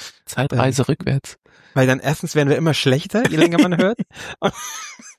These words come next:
Speaker 2: Und es, und
Speaker 1: Die
Speaker 2: man
Speaker 1: einen
Speaker 2: versteht
Speaker 1: sagen
Speaker 2: ja auch
Speaker 1: so,
Speaker 2: die
Speaker 1: die anderen so.
Speaker 2: ganzen <laughs> Und man versteht die ganzen Anspielungen nicht. Das ist doch grässlich. Weil wir beziehen uns ja dauernd auf, auf uns selbst, weil wir halt vollkommen selbstreferenziell sind.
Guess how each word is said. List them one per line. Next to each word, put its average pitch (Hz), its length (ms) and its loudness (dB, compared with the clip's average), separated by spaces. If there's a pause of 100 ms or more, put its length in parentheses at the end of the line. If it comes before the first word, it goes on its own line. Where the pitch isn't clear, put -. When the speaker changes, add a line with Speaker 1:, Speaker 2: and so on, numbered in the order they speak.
(1040)
Speaker 2:
Und 165 220 0
es, - 160 0
und 160 140 2
Speaker 1:
Die 156 60 4
Speaker 2:
man - 80 2
Speaker 1:
einen 156 120 4
Speaker 2:
versteht - 20 0
Speaker 1:
sagen 165 160 4
Speaker 2:
ja 143 60 4
auch 151 40 2
Speaker 1:
so, 165 80 4
Speaker 2:
die 180 40 -2
Speaker 1:
die 165 80 2
anderen 170 240 0
so. 180 140 2
Speaker 2:
ganzen 175 480 0 (2750)
<laughs> 185 140 -6
Und 208 120 0
man 220 100 4
versteht 214 340 -2
die 226 60 -4
ganzen 208 220 0
Anspielungen 180 600 0
nicht. 123 340 -2 (120)
Das 160 200 -4
ist - 80 -12
doch 170 100 0
grässlich. 135 560 -4 (1080)
Weil 135 140 2
wir 143 60 2
beziehen 190 300 0
uns 180 100 -2
ja 151 100 4
dauernd 180 320 2
auf, - 400 -4
auf 143 220 -2
uns 135 160 -2
selbst, 127 360 0
weil 123 120 2
wir 131 100 4
halt 127 180 2
vollkommen 147 500 0
selbstreferenziell 123 960 0
sind. 117 300 -2